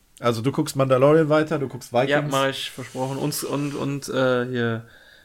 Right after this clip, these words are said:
Speaker 2: äh, die, nicht Piraten, Wikinger.
Speaker 1: Ja, ja, Vikings, genau. Musst du
Speaker 2: Ja.
Speaker 1: auf jeden Fall gucken. Also das, ähm, kann ich auf jeden Fall ans Herz legen. Du, wie lange hast du jetzt noch Urlaub?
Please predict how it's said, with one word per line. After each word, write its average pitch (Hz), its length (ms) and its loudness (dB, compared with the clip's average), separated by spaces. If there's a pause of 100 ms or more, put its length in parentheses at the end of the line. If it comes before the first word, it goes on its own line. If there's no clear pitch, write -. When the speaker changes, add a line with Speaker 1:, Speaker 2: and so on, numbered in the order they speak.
(160)
Speaker 2:
äh, 107 280 -4
die, 104 340 -4
nicht 110 240 -10
Piraten, 117 580 0 (840)
Wikinger. 131 400 6 (460)
Speaker 1:
Ja, 175 140 10
ja, 175 220 12
Vikings, 147 400 6
genau. 113 360 2 (220)
Musst 117 140 -2
du 117 60 2
Speaker 2:
Ja. - 40 0
Speaker 1:
auf 104 80 -6
jeden 117 140 -2
Fall 110 160 -2
gucken. 101 280 -10
Also 107 280 0
das, 143 420 2
ähm, 127 640 -2 (440)
kann 117 140 -6
ich 117 140 -8
auf 107 80 -4
jeden 123 120 -6
Fall 117 120 -4
ans 104 160 -4
Herz 127 240 -4
legen. 123 480 -4
Du, - 100 -14
wie 107 160 -4
lange 170 180 6
hast 202 120 0
du 185 40 2
jetzt 156 100 0
noch 147 100 0
Urlaub? 196 360 2